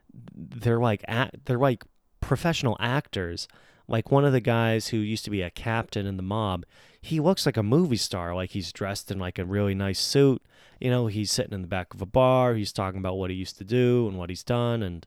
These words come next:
you know, at the end of the documentary, it shows, like, yeah, he served, you know, ten years in jail for racketeering charges. And I was like, "How does this guy afford a suit this nice after spending ten years in jail? Is, is this some, some leftover money he got?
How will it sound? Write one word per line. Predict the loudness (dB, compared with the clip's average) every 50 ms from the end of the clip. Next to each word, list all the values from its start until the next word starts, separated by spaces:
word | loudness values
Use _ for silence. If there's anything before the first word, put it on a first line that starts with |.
| -20 _ -20 -20 -20 -20 -20 -20 _ -20 -20 _ _ -6
you | -2 0 0
know, | 0
at | 2
the | 2 2 2
end | 4 2 2
of | 0 0
the | 0 -2 -2
documentary, | -2 -4 -4 -4 -4 -4 -6 -4 -4 -2 -2 -2 -2 -2 -2 -4 -4
it | -6 -6
shows, | -4 -2 -2 -2 0 -2
like, | -4 -2 0
yeah, | 2 2 4 4
he | 2 0
served, | 0 2 2 2 2 2 0
you | 0 0
know, | 0 0
ten | -2 -2 -2 -2 0
years | 2 2 2 2 0
in | -2 0
jail | 0 2 2 2 2 0 0
for | -2 -4 -4 -2
racketeering | -2 -2 -2 -4 -6 -8 -4 -2 -2 0 0 0 -2 -2
charges. | -2 0 0 2 2 0 0 0 0 0 -2 -2 -6 -10 -12 _ _ _ _ -20 _ _ _ _ _ _ _ _ -20 -20 _ -4
And | -2 0
I | 2
was | 2 2
like, | 0 -2 0
"How | 0 0 0
does | 0 0 -2
this | -2 -2 -2
guy | 0 2 2 4 4
afford | 2 0 -2 0 2 4 4 4 4 4 2 0 -2 -4
a | -6 -4
suit | -2 -2 0 2 2 0 0 -2 -2
this | 0 0 0 0 -2 -4
nice | -2 -2 0 2 2 2 2 0 0 -2 -2 -2
after | -2 -4 -2 -2 -4 -6
spending | -4 -4 -2 -2 -2 -2 -2 -4 -4
ten | -4 -2 -2 0 0 0
years | 0 0 0 0 0 -2
in | -4 -2
jail? | 0 0 0 2 0 0 -4 -6 -10 -14 _ _ _ _ _ _ _ _ _
Is, | -2 -2 0 0
is | 0 0 2 2
this | 2 2
some, | 2 2 0 0 -2 -4
some | 0 2 2 2 2 0 0
leftover | 2 2 2 4 6 4 4 4 4 0
money | 0 0 0 0 0 0 0
he | 0 2
got? | 4 4 4 4 4 2 0